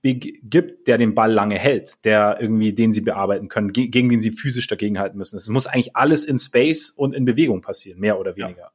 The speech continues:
Speaker 1: Und dann weiß ich, bin ich, bin ich mal gespannt, wie, wie sie das jetzt machen, weil die brau-, brauchen, tun sie beiden. Reed hat ja auch wieder eine sensationelle Sequenz, ähm,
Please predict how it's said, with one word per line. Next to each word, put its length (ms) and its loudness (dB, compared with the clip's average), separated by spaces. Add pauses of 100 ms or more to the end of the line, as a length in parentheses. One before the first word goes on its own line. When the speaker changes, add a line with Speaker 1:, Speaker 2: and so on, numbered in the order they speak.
Speaker 1:
Und 420 -4
dann 440 2 (720)
weiß 260 2
ich, 60 -6
bin 80 2
ich, 120 0
bin 80 4
ich 80 0
mal 100 2
gespannt, 340 -2
wie, 180 -10
wie 140 -6
sie 120 -4
das 180 0
jetzt 160 -6
machen, 280 -8
weil 80 -12
die 60 -14
brau-, 220 -2
brauchen, 340 0
tun 160 -2
sie 120 -6
beiden. 240 -8
Reed 180 2
hat 80 6
ja 80 4
auch 120 2
wieder 260 4 (440)
eine 80 -12
sensationelle 460 2
Sequenz, 480 -2
ähm, 460 -6